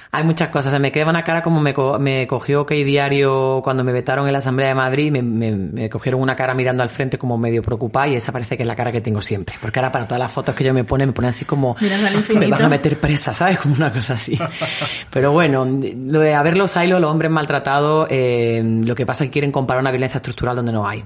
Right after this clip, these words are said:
Speaker 1: Es decir,
Speaker 2: Ujú.
Speaker 1: yo no puedo hablar, no puedo como blanca, el que diga que sufre racismo en Latinoamérica es para bofetearle, o sea, como, perdóname. O sea, si incluso te ponen, en Marruecos te dicen que te pongas el pañuelo, no te lo dicen por ser blanca, sino por ser mujer. O sea, que no podemos comparar violencia estructural. Entonces,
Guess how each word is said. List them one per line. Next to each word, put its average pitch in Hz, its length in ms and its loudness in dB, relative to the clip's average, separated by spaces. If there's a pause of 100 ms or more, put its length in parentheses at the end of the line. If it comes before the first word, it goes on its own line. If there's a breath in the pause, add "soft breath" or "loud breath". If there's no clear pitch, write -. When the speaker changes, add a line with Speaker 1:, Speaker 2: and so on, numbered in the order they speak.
Speaker 1:
Es 123 100 -2
decir, 117 180 -2
Speaker 2:
Ujú. 117 60 -4
Speaker 1:
yo 127 80 0
no 131 60 -2
puedo 131 180 0
hablar, 123 140 -4
no 139 160 -2
puedo 139 200 -2
como 131 180 -2
blanca, 165 400 0
el 135 140 -4
que 139 100 0
diga 151 160 2
que 135 40 -2
sufre 147 220 -4
racismo 131 380 -2
en 131 60 0
Latinoamérica 135 600 0
es 139 120 -2
para 139 160 -2
bofetearle, 110 640 -2
o 107 40 -2
sea, 123 180 -4
como, 117 240 -2
perdóname. 110 500 -2
O - 400 -18
sea, - 100 -6
si 147 80 0
incluso 147 320 0
te 156 120 0
ponen, 156 420 -2 (300 loud breath)
en 139 100 0
Marruecos 156 360 2
te 165 80 0
dicen 160 120 0
que 156 80 0
te 147 140 -2
pongas 147 260 -2
el 147 100 0
pañuelo, 143 380 0
no 151 100 0
te 156 60 -2
lo 139 60 2
dicen 135 220 0
por 110 100 -6
ser 123 160 -2
blanca, 139 220 -2
sino 131 160 -2
por 117 120 -4
ser 123 140 -4
mujer. 120 460 -2
O - 40 -18
sea, 120 140 -4
que 131 80 -2
no 131 80 2
podemos 147 240 -2
comparar 135 300 -2
violencia 131 260 -2
estructural. 131 540 -2
Entonces, 135 400 -2